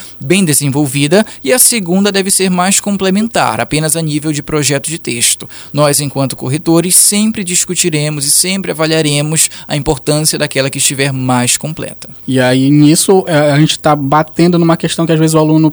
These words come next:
Speaker 2: se perde um pouco, tem um pouco de dificuldade, que é discutir e pensar um pouco na coesão e coerência do texto, né?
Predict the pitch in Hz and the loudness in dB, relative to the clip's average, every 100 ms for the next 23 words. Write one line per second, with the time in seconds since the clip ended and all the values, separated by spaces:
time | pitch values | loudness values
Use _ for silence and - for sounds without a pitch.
0 | - - - - 151 147 143 160 156 - | 0 -2 -2 2 2 2 2 2 0 0
1 | 143 - 170 156 185 165 165 180 - 202 | 0 -2 -6 -6 -2 0 2 0 0 2
2 | 196 - _ - 156 - 196 190 - 196 | 2 -4 _ -8 -2 0 2 2 0 2
3 | 196 185 - 180 175 185 - 214 180 175 | 2 2 2 2 2 0 0 -4 0 2
4 | 165 - 185 170 170 185 185 185 170 165 | 2 2 4 4 4 2 4 4 4 2
5 | 170 170 - 117 - - 120 127 | 0 -2 0 0 0 -2 0 0